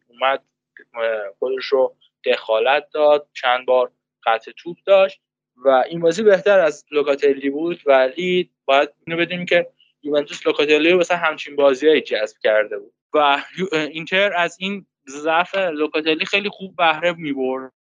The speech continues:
ولی چیزی که دوباره من می‌دیدم، یه مقدار اشکرینیار عدم امنیت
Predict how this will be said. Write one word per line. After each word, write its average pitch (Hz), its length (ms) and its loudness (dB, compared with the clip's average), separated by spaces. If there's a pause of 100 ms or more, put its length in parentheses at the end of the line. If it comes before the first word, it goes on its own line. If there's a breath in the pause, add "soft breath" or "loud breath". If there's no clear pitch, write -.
ولی 190 480 -2 (180)
چیزی 202 420 -6
که 170 180 -2
دوباره 151 960 0 (220)
من 135 240 -2
می‌دیدم، 143 880 -2
یه 175 120 -4
مقدار 185 360 0 (280 soft breath)
اشکرینیار 156 720 -4
عدم 143 420 -6
امنیت 143 640 -4